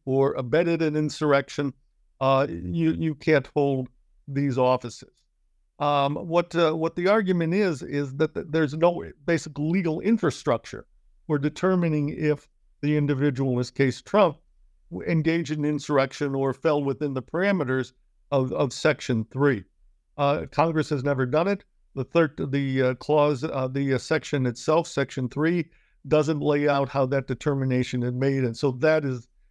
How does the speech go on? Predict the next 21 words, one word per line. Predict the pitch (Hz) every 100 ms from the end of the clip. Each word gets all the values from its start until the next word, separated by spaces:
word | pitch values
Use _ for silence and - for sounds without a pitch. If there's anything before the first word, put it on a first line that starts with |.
| _
is | 147 127
the | 120 127
argument, | 127 127 123 120 117
uh, | - 135 - -
uh, | 139 - - -
regarding, | 156 131 135 131 127 120 - _ _ _
regarding, | 143 135 135 127 127
um, | 127 120
the | 135
infrastructure | 147 131 - - 127 - 131 127
or | 123 123
the | 120
l-, | 123 -
failure | 147 143 135 127
of | 113
Congress. | - 127 127 98 - _ _ _ _
I | 185
don't | 247 262 214
think | 220 185 - _ _ _ _
that, | 156 147 147 143 -
um, | 147 143 139 147